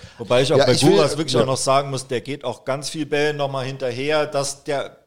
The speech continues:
Speaker 1: Ball unsauber weitergespielt werden kann, dass eben, äh, äh, nochmal nachgepresst werden kann. Also der arbeitet auch unglaublich viel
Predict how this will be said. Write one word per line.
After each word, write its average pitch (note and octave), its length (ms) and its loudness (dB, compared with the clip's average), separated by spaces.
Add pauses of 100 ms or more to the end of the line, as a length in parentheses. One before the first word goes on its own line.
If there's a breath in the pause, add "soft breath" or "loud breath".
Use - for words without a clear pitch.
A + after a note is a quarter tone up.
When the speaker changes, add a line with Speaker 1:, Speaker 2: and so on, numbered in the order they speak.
(120)
Speaker 1:
Ball D3 400 0
unsauber D3+ 600 2
weitergespielt D3 760 0
werden C#3 260 -6
kann, C#3 240 -4
dass C#3 240 -6
eben, C3+ 380 -10 (320 soft breath)
äh, C3 480 -2
äh, B2 80 -10
nochmal B2+ 260 -6
nachgepresst C3+ 720 -6
werden C3+ 160 -4
kann. C3 180 -8
Also A2+ 160 -8
der - 160 -8
arbeitet C#3+ 480 -6
auch A#2 120 -10
unglaublich C#3 580 -10
viel D#3 460 -12